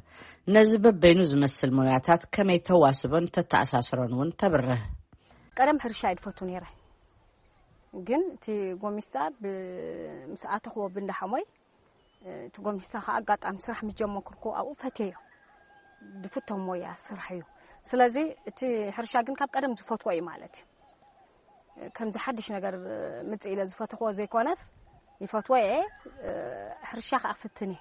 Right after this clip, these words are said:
Speaker 2: ኢለ ኸ ፈቲና ማለት እዩ። ስለዚ እቲ ጎሚስታ ጠቕሊለ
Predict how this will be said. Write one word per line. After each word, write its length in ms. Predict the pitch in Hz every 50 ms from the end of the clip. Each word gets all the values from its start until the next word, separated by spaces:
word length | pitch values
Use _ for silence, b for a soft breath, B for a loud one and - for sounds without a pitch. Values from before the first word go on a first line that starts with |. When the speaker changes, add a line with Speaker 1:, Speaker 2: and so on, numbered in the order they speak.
| _ _ _ _ _ _ _ _ _ _ _ _ _ _ -
Speaker 2:
ኢለ 120 | 196 190
ኸ 160 | - - 214
ፈቲና 300 | - 214 - - 202 196 196
ማለት 320 | 180 175 175 165 - -
እዩ። 100 | - - - _ _ - 233 208 175
ስለዚ 340 | 135 120 214 214 220 214 208 269 311 302 - - - 196 - 185 180
እቲ 140 | 175 180 - -
ጎሚስታ 380 | 214 240 262 262 269 254 - - 233 240
ጠቕሊለ 320 | - 196 202 233 240 226